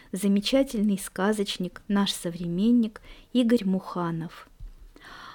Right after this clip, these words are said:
А Лоенгрину, должно быть, лебедь помогал. А может, был это на самом деле один и тот же рыцарь, просто в разных странах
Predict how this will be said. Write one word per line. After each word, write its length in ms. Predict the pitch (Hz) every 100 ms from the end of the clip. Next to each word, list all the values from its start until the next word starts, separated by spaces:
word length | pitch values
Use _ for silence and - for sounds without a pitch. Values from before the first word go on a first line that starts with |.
| - -
А 100 | 202
Лоенгрину, 680 | 214 220 208 226 311 349
должно 440 | 247 214 190 190 170
быть, 280 | 160 - - -
лебедь 460 | 214 233 202 220
помогал. 640 | - 214 254 233 240 240 240 - - - - -
А 120 | 202
может, 580 | 233 320 320 302 - - _ _
был 400 | 202 214 320 294 -
это 400 | 269 277 254 -
на 140 | 226 240
самом 440 | - 262 254 233
деле 300 | 214 262 240
один 380 | 220 202 254 240
и 20 |
тот 320 | 233 - 339 -
же 180 | 294
рыцарь, 500 | 294 277 220 - 175 -
просто 380 | 247 285 - 254
в 40 |
разных 420 | 262 277 269 214
странах 580 | - - 220 285 277 262